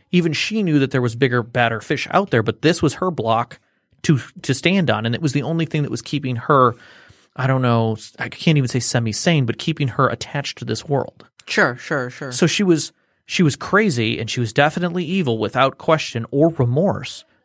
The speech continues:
Speaker 1: But at the same time, she was also understandably why she was there. You, you, you could attach to it. It made sense.
Speaker 2: Not, not all villains need to be sympathetic, but frankly, I find it helps. I, I,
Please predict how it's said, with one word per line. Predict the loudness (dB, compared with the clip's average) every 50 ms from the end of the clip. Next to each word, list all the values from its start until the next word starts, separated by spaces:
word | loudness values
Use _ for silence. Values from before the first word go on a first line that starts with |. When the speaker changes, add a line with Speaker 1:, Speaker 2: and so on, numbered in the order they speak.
| _ _
Speaker 1:
But | 0
at | 0 0
the | 0 -2
same | 0 0 0 -2 -4 -8
time, | -6 -4 -2 0 0 0
she | 0 0 -2 -2
was | -2 2 2
also | 2 2 2 2 2 4 4 4 4 4 2 -2 -6 _ _ _ _ -20 -20 -20 -20 -20 -20 -20 -20 _ _ _ _ _ _ _ _
understandably | -2 0 0 0 -2 -2 -2 0 0 0 2 2 2
why | 4 4 4 4 4
she | 2 0 0
was | 0 -2 0 2
there. | 2 0 2 0 -4 -6 -8 -14 _ _ _
You, | -2 -2
you, | 0 2 2 0 0 0
you | 0 0 2
could | 2 0 0
attach | 0 -2 -2 -2 -2 -2 -4 -6 -8
to | -8 -10
it. | -10 -10 -10
It | -8 -4
made | 0 0 0 0 0
sense. | -2 0 0 0 0 -2 -4 _ -6 -6 -6 -8 -10 -14 -6 _
Speaker 2:
Not, | 2 2 4 2 2 0
not | 0 0 0 2 2
all | 2 4 4 2
villains | 2 2 0 0 0 0 -2 -2 -2 -2
need | -2 0 0 -2 -4 -6
to | -4 -2
be | -2 0
sympathetic, | 0 0 0 0 -2 -2 -2 0 0 2 2 0 -4 -8 -16 -16
but | -16 -16 -2 0 0 0 0 -4
frankly, | 0 2 2 2 2 0 0 -2 -2 0 0
I | -2 -2
find | -2 -6 -6 -4 -4 -2 -2 -4
it | -6 -8 -12
helps. | -12 -2 -2 -2 -2 -2 _ _ -12 -10 -8 -10 -10 -12 -16 _ _ _ _ _ _ _ _ _ _ _ -20 _ _ _ _ _
I, | 0 0 0 2 2
I, | 0 0 0